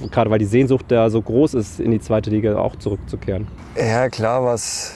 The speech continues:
Speaker 2: immer vielleicht ein Ziel, da mit sechzig dann aufzusteigen. Jetzt zweimal sehr knapp daran gescheitert.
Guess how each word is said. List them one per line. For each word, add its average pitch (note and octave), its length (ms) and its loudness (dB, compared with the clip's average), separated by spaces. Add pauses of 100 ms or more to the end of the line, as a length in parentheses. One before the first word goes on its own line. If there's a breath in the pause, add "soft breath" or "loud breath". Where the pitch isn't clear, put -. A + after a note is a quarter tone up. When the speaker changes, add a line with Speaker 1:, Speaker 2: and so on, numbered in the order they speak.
(100)
Speaker 2:
immer A#2+ 200 -2
vielleicht A#2+ 340 -2
ein A#2 80 -2
Ziel, C3 320 0
da A#2+ 420 2
mit A#2 340 -4
sechzig - 600 -4
dann B2 180 0
aufzusteigen. C#3+ 880 0
Jetzt - 400 -4
zweimal C3 500 0 (600 loud breath)
sehr C#3+ 300 2
knapp C3+ 340 -2
daran C3 320 2
gescheitert. C#3 720 -2